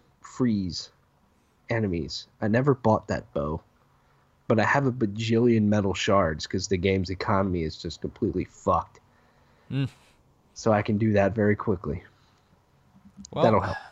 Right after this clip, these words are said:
Speaker 2: that means I have to go find a game to platinum. <laughs>
Speaker 1: Eh, you're still ahead of me by
Speaker 2: Yeah.
Speaker 1: three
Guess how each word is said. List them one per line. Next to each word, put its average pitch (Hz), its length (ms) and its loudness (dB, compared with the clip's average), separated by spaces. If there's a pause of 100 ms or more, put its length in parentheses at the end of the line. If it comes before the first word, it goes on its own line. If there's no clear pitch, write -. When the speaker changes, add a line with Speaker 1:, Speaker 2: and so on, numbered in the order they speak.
(100)
Speaker 2:
that 123 200 -2
means 143 240 0
I 143 80 4
have 147 120 0
to 127 80 -10
go 117 100 0
find 113 300 -4
a 107 40 -10
game 110 260 -6
to 95 60 -10
platinum. 107 540 -4
<laughs> - 60 -18 (1160)
Speaker 1:
Eh, 262 180 4 (520)
you're 190 80 0
still 208 280 6
ahead 117 220 2
of 98 60 0
me 113 220 -2 (380)
by 110 120 2
Speaker 2:
Yeah. 131 200 -8
Speaker 1:
three 110 560 -6